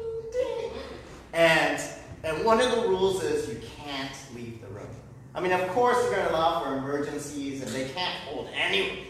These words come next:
right? It's a free country. I can walk out if I want to. But that's, like, the etiquette. Don't walk and stay in the room the whole time.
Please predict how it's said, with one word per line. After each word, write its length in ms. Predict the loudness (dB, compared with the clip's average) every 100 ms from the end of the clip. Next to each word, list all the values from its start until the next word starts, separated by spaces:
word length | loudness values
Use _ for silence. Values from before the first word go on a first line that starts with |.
| -8 -2
right? 140 | 0
It's 160 | 0 -2
a 40 |
free 280 | -2 -2 -2
country. 320 | -4 -4 -4
I 100 | -6
can 100 | -6
walk 220 | -4 -2 -2
out 140 | -2
if 120 | -2
I 80 | -4 -4
want 260 | -4 -4 -8
to. 60 | -12 -12 -14 -8 -4
But 140 | 6
that's, 280 | 8 8 6
like, 280 | 2 0 -2
the 180 | -2 -2
etiquette. 420 | -2 -4 -10 -8
Don't 300 | -4 -2 0
walk 300 | 2 2 0
and 100 | -4
stay 320 | -4 -2 -2
in 100 | -4
the 120 | -4
room 180 | -4 -2
the 80 | -4
whole 360 | -4 -2 -2 -2
time. 340 | -4 -4